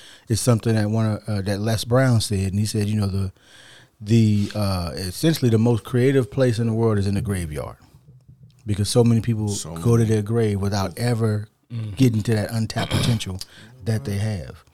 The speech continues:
Speaker 3: Mm-hmm.
Speaker 2: Before
Speaker 1: Whatever that, what-, whatever they, they had skills, they had abilities, they had ideas, they had thoughts, they had things they wanted to do, and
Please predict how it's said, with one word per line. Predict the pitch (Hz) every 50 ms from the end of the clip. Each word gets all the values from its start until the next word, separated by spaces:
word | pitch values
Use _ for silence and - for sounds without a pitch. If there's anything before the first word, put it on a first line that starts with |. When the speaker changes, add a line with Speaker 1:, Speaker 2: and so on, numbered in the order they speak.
| _ - -
Speaker 3:
Mm-hmm. | 87 82 85 80 80 - 156 226 - -
Speaker 2:
Before | - 120 - - 107 110
Speaker 1:
Whatever | 117 113 123 135 143 143 139
that, | 135 135 131 127 127
what-, | 123 123 123 123 120 104 -
whatever | 123 117 117 123 117 107
they, | 92 85 101 101 98
they | - - 110
had | 107 104 87
skills, | - - - 143 143 147 143 139 139 135 123
they | 117 110
had | 104 95
abilities, | 87 80 87 120 131 139 135 - - 131 131 123 113
they | 110 101
had | 101 101 104 98 -
ideas, | - - 90 87 90 127 135 139 139 135 120
they | 120 110
had | 104 104 95 85 -
thoughts, | - 127 131 135 -
they | - 98
had | 92 87 -
things | 123 113 104
they | 95 95
wanted | 92 120 135 147 143 127
to | 127
do, | 123 123 139 135 135 127 127 - - - - - - - - -
and | - 120 117 110 104